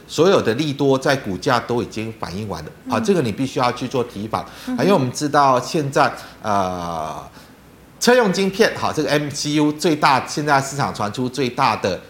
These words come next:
Speaker 1: 动能也是在车用嘛。
Speaker 2: 是。
Speaker 1: 啊，但是大家已经知道现在就是，呃，汽车晶片严重缺货，
Speaker 2: 晶片荒，嗯。
Speaker 1: 然后全球的车，各大车厂都大量的在做减产。
Speaker 2: 减产，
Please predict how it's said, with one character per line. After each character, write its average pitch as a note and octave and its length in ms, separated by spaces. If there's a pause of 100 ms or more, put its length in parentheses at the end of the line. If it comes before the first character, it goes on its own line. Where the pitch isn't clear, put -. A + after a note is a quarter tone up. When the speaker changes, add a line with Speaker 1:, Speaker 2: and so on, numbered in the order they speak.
(240)
Speaker 1:
动 C#3 140
能 G2+ 100
也 F2+ 100
是 A#2 120
在 A#2+ 160
车 C3 200
用 B2 220
嘛。 F2 220
Speaker 2:
是。 - 200 (120)
Speaker 1:
啊， - 100
但 A3+ 100
是 A3+ 80
大 A3 140
家 F#3+ 160
已 B2+ 80
经 D3+ 180
知 D#3+ 120
道 D#3+ 180
现 D#3+ 240
在 D#3 180
就 D3 140
是， C#3 280 (280)
呃， G#2+ 180
汽 E3+ 160
车 F3 80
晶 E3+ 220
片 D#3+ 180
严 - 140
重 D3+ 160
缺 A3 180
货， - 40
Speaker 2:
晶 - 0
片 C#3 80
荒， F#3+ 440
嗯。 G#3 220
Speaker 1:
然 D3 100
后 F#3+ 220
全 F3 400
球 A#2+ 320
的 C3 240
车， - 180 (140)
各 F3+ 140
大 D#3+ 180
车 C#3 180
厂 C#3 220 (240)
都 D3+ 220
大 D3 320
量 C#3+ 180 (100)
的 G#2 140
在 B2 180
做 B2 160
减 A2+ 120
产。 F#2 100
Speaker 2:
减 F#2+ 140
产， - 220